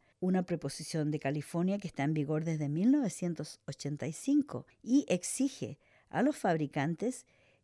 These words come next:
que den a los consumidores advertencias claras cuando sus productos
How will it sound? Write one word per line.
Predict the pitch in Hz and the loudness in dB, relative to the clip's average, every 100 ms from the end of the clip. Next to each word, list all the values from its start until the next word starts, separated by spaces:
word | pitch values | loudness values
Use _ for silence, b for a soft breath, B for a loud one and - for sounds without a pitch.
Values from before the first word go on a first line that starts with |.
| _ | _
que | - 180 165 | -2 2 2
den | 160 190 226 277 | 2 2 4 4
a | 233 190 | 4 2
los | 190 | 2
consumidores | - 254 233 190 165 156 170 180 170 - | 2 0 2 2 4 4 2 2 0 -4
advertencias | 170 156 147 147 - 175 180 - 160 | -4 -4 -2 -6 -4 -2 -2 -4 -8
claras | - 185 185 202 220 240 - - _ | -8 -2 0 2 0 -4 -6 -16 _
cuando | 254 262 240 | 6 8 8
sus | 220 | 2
productos | - 170 160 165 - 196 185 | -2 0 0 0 -2 -4 -4